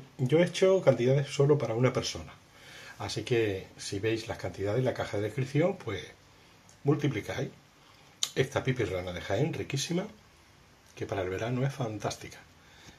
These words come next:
Si queréis saber cómo la he hecho, dentro vídeo.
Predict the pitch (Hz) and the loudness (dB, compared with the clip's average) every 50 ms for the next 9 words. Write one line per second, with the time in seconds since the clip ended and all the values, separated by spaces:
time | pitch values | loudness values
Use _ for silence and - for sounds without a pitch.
0 | - - - 101 85 - 101 95 98 92 - - 92 92 90 87 - 143 139 120 | -14 -10 -10 -8 -8 -6 -4 -4 -4 -4 -4 -4 -4 -4 -4 -4 -2 0 0 0
1 | 95 90 104 135 135 - - - 185 208 220 - - - - - _ _ _ - | 0 -2 -2 -4 -4 -4 -2 0 0 0 -2 -4 -10 -16 -20 -20 _ _ _ -20
2 | - - - - _ _ - - - - - 104 127 143 160 147 143 127 95 90 | -20 -20 -20 -20 _ _ -20 -20 -20 -10 0 2 2 2 2 0 -2 -4 -4 -6
3 | 85 - - | -8 -14 -16